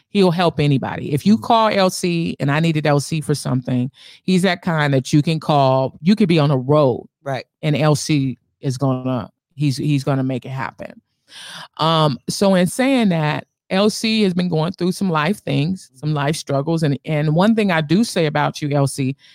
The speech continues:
Speaker 1: is that L C has been very open and candid about his struggles and the things he's happened, you know, from loss of work and, um, j-, being injured. You know, he was in a motorcycle accident and injured.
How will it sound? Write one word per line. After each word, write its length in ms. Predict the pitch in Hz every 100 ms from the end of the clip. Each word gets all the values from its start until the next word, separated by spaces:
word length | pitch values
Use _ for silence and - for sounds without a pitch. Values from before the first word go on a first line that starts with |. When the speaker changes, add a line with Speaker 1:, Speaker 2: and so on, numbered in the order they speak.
| _
Speaker 1:
is 120 | 151
that 120 | 160 185
L 160 | 214
C 160 | 208 220
has 100 | 170
been 200 | 170 143
very 280 | 156 175 -
open 300 | 165 170 165
and 120 | 143
candid 360 | - 147 147 143
about 300 | 143 135 139
his 240 | 139 135
struggles 540 | - 139 120 - - 147
and 80 | 139
the 60 |
things 320 | 143 147 139
he's 160 | 143 131
happened, 360 | 110 120 - - _ - - -
you 100 | 147
know, 200 | 147 135
from 240 | - 131 139
loss 300 | 135 127 -
of 140 | 127
work 420 | 151 160 151 139 131
and, 460 | 135 135 135 131 131 -
um, 200 | 139 135
j-, 120 | 139 165
being 200 | 196 151
injured. 440 | 160 156 139 127 - _ -
You 100 | 143
know, 60 |
he 140 | 139 143
was 100 | 147
in 60 |
a 40 | 147
motorcycle 640 | 147 147 143 135 127 139
accident 560 | 127 131 - 131 131 127
and 100 | 131
injured. 400 | 139 131 131